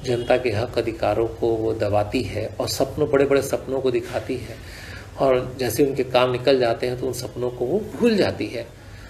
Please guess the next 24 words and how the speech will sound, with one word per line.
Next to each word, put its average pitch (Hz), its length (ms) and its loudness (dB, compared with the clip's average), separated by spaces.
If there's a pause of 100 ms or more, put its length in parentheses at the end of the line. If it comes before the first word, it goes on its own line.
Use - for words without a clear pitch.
(140)
तो 226 80 2
उस 214 180 0
युवा 151 260 8
निर्देशक 196 600 2
ने 202 60 0
बहुत 151 480 -4
ही 175 420 -2
अच्छे - 380 0
से 127 240 2 (520)
अपने 139 320 0
काम 127 380 2
में 123 380 -4 (400)
उनको 139 240 2
दिखाया। 147 480 -2 (300)
उसका - 200 2
नाम 131 280 2
रवि 117 280 2
है 113 460 0
और 110 160 -2
रवि 113 260 0
ने 135 80 -2
बहुत 151 280 2
अच्छे - 240 -4
से - 180 -10